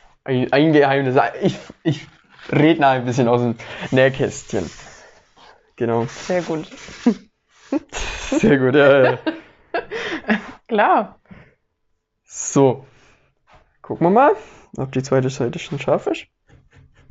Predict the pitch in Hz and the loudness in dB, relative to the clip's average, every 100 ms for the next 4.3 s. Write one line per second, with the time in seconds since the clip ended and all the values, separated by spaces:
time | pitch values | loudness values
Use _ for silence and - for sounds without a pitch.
0 | - _ _ _ _ _ _ _ _ _ | -20 _ _ _ _ _ _ _ _ _
1 | - - - - 127 135 131 127 131 131 | -20 -18 -12 -2 2 4 6 6 6 6
2 | 131 123 - 127 131 139 139 170 - 226 | 6 2 0 4 6 6 6 2 2 4
3 | 285 359 156 139 147 135 143 196 180 175 | 4 2 2 4 4 2 0 2 4 6
4 | 170 165 | 6 2